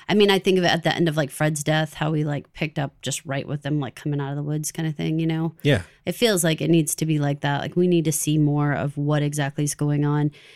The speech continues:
Speaker 1: If they don't do that, then I will be curious how they kind of, do, are they just gonna segue? Like, are people gonna continuously bother June specifically? And was that even, we don't even really know if that was specifically at June, or was it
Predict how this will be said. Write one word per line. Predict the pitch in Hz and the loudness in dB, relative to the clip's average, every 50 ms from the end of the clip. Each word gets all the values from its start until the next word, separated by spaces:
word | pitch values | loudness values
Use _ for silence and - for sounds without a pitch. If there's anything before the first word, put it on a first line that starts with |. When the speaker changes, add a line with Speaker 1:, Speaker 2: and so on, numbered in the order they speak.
| - - | -14 -10
Speaker 1:
If | - 139 - | -8 -4 0
they | 180 165 | 0 0
don't | 151 139 202 220 277 247 - | 2 4 4 4 4 2 2
do | 165 170 | 2 2
that, | 156 151 147 147 143 - 143 | 4 4 2 2 0 0 0
then | - 156 151 147 143 151 139 - | 2 2 4 4 4 2 2 0
I | - 147 156 | 0 0 0
will | 156 156 | 2 2
be | 151 151 | 0 -2
curious | 147 - - - 160 147 147 143 - - | -4 -4 -2 -2 0 2 2 0 -2 -2
how | - 139 | -2 -2
they | 139 139 139 | 0 -2 -2
kind | 131 - - 151 147 | -4 -2 -2 0 0
of, | 143 151 110 110 143 - - - - 156 | 0 -2 -2 -4 -6 -10 -14 -14 -6 -2
do, | 151 170 | 0 0
are | 131 135 156 160 | 0 2 0 0
they | 156 143 | 2 0
just | 143 151 - | 0 -2 0
gonna | - 147 139 | 0 0 0
segue? | - - 147 147 160 156 | 2 0 0 2 2 2
Like, | 151 147 147 | 2 2 2
are | 160 | 2
people | 160 - 170 165 160 | 2 2 2 4 4
gonna | 156 160 151 | 4 4 2
continuously | 143 - 151 - - 143 143 139 135 - 135 | 0 -2 -2 0 2 2 2 2 0 0 -2
bother | 131 139 135 139 139 131 127 | -2 0 0 0 0 -2 -4
June | 127 - - - 185 214 247 269 285 285 285 | -4 -4 0 4 4 6 6 6 6 6 6
specifically? | 277 - - 240 - - 240 233 254 262 254 254 269 269 262 - | 4 2 0 0 2 2 2 2 0 -2 0 2 0 2 2 4
And | 277 294 294 | 6 6 6
was | 311 320 302 269 | 6 6 4 4
that | 302 285 | 4 4
even, | - 269 277 262 277 277 269 - - - - - - - | 4 2 2 2 4 2 2 0 -2 -12 -20 -18 -6 2
we | - 302 | 4 6
don't | 349 359 | 8 8
even | 339 330 | 8 6
really | 320 330 320 302 247 | 6 6 6 6 6
know | 208 196 185 196 208 196 185 170 | 8 8 8 8 8 8 8 8
if | 160 165 - | 6 4 4
that | - 160 151 - | 2 2 2 4
was | 165 160 151 151 165 156 - - - - | 4 4 4 4 2 0 0 -2 -2 0
specifically | - - - - 220 - - 214 185 196 180 175 175 - | 0 2 4 4 4 6 6 4 4 4 4 4 4 4
at | - 165 165 - - | 4 4 4 2 2
June, | - - 180 175 156 143 139 139 139 165 160 - _ - | 4 6 8 8 8 6 4 2 2 2 0 -2 _ 0
or | - 180 170 | 4 4 6
was | 165 160 160 160 156 156 | 6 6 4 4 4 4
it | 156 156 151 151 143 - | 2 2 2 0 -2 -6